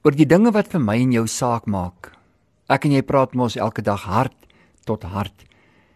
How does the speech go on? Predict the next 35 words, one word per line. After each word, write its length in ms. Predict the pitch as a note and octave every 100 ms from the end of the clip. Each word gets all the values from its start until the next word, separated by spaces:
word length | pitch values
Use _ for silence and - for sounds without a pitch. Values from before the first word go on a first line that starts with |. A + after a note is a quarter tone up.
| _
En 80 | -
dan 100 | A#2+
dink 200 | A2+ F#3
ons 140 | G3+ F3+
'n 60 |
bietjie 220 | D#3+ -
na 260 | A#2 G2+ A2+
oor 180 | A2 G#2
wat 180 | G#2 -
God 260 | - C3+
besig 380 | - G#2+ G#2+ G2+
is 160 | G#2+ -
om 80 | G2+
in 100 | F#2+
ons 160 | G2
tyd 360 | - C#3 C3+ - - - _ _ _
en 140 | - G#2+
in 140 | G2 -
ons 320 | C3 D3 - -
era 420 | C3+ A2+ F#2+ F#2+ _ _ _ _
vir 180 | - G#2
ons 240 | F#2+ G#2
te 100 | -
sê. 360 | G#2 - F#2 E2+ - _ _ _ _ -
Nou 80 | B2
vandag 440 | B2+ A2 B2+ -
praat 280 | - B2 B2
ek 140 | A#2
met 160 | A#2 A2
jou 180 | A2 G2+
oor 200 | G#2 F#2+
die 160 | G#2+ -
troon 460 | F3 A3 A#3+ A#3 A3
van 280 | - D#3+
vermetelheid. 1400 | C#3+ - B2+ A2 F#2 F#2 G2+ _ G#2 F2+ F2 E2 - -